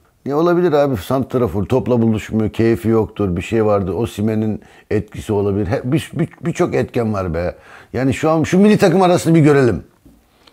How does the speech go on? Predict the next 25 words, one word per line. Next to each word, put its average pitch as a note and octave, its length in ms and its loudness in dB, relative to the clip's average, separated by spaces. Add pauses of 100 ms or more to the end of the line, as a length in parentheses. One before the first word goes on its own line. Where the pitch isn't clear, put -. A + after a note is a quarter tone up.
Emirhan. G2+ 360 -2 (520)
Yani A#2+ 160 -2
seninle D3+ 320 2
evet, D3+ 140 4
her C#3+ 140 2
hafta D3 260 2
konuşuyoruz B2+ 480 0
ama C#3+ 140 0
bu, C#3+ 300 0
bu C#3 80 0
şu E3 160 2
an D#3 180 2
bir C3+ 60 2
görmek C3 420 2
lazım. F#2+ 240 0
Şimdi B2 200 0
gitti C3 260 0
tatile. G#2 520 0 (260)
Belki A#2+ 220 2
çok C#3 180 0
moralli A#2+ 420 2
bir A#2+ 180 0 (160)
Icardi G2+ 360 0
olarak F#2+ 360 0
dönebilir. D#2 480 -4